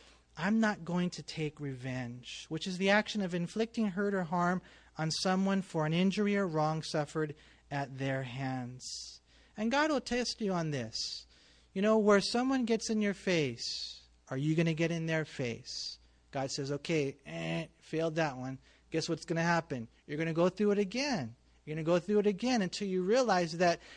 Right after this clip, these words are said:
And lately I've been reading, going through Peter, talking about how Jesus, even when he was reviled, he didn't revile in return. He says, "To this you were called."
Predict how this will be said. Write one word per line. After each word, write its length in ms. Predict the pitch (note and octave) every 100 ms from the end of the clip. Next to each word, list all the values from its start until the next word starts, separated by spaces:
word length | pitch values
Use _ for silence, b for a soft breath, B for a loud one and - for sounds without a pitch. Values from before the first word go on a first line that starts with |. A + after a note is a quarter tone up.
| B -
And 100 | F3
lately 300 | F#3+ G3 G3
I've 120 | F#3
been 180 | F3 D#3+
reading, 360 | F3+ G3 G3
going 280 | E3+ E3+ F3
through 340 | - D#3 C#3+ -
Peter, 600 | - G3+ G3+ G3+ G3+ G3
talking 380 | G3 F3 F#3 F3
about 240 | E3 D#3+
how 160 | E3 D3+
Jesus, 720 | - E3+ F3+ E3 F#3 F3 - B B B -
even 300 | G#3 A3 A3
when 100 | G#3
he 120 | G#3
was 200 | G#3 F3
reviled, 560 | E3+ C#3+ E3 F#3 G3 F#3
he 120 | F#3+
didn't 300 | G3 A3+ A#3
revile 480 | F#3+ D#3 F3 G#3 G#3
in 120 | F3+
return. 680 | D#3+ - - G#3 B3+ A2+ A#2 B B B -
He 100 | G#3
says, 240 | A3 G3+
"To 160 | - G3+
this 460 | D#3+ G#3+ C4 -
you 140 | G#3+ G3
were 140 | E3+
called." 760 | E3+ - - C#4 C#4 G#3 A2+